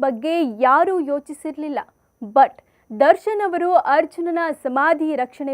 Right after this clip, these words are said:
ಬಗ್ಗೆ ಕಳವಳ ವ್ಯಕ್ತಪಡಿಸಿದ್ರು. ಮಳೆಗಾಲ ಶುರುವಾಗುವ ಮುನ್ನ ಅರ್ಜುನ ಸ್ಮಾರಕ ಮಾಡಿಸಿ ಅಂತ ಮನವಿ ಮಾಡಿದ್ರು. ಅವತ್ತು ಮನವಿ ಮಾಡಿದ ದರ್ಶನ್ ಅವರೇ ಈಗ ಅರ್ಜುನನ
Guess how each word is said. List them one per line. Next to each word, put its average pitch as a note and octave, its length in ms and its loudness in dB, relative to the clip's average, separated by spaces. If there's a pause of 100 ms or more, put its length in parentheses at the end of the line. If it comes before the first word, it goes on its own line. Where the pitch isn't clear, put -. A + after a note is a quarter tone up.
(120)
ಬಗ್ಗೆ A#3+ 240 -8 (200)
ಕಳವಳ C#4+ 360 -2 (120)
ವ್ಯಕ್ತಪಡಿಸಿದ್ರು. C#4+ 720 -10 (420)
ಮಳೆಗಾಲ F#4+ 420 2 (160)
ಶುರುವಾಗುವ D#4 500 -2 (140)
ಮುನ್ನ C4+ 180 -8 (340)
ಅರ್ಜುನ D#4+ 320 -4 (180)
ಸ್ಮಾರಕ C#4 420 -6 (180)
ಮಾಡಿಸಿ B3+ 420 -8
ಅಂತ A#3 160 -8 (180)
ಮನವಿ B3 300 -8 (100)
ಮಾಡಿದ್ರು. C4 360 -10 (440)
ಅವತ್ತು G4+ 280 2 (140)
ಮನವಿ F4+ 300 0 (100)
ಮಾಡಿದ E4 300 0 (200)
ದರ್ಶನ್ D4+ 380 -4
ಅವರೇ D4 240 -2 (240)
ಈಗ C#4+ 140 -4 (260)
ಅರ್ಜುನನ D#4+ 480 -4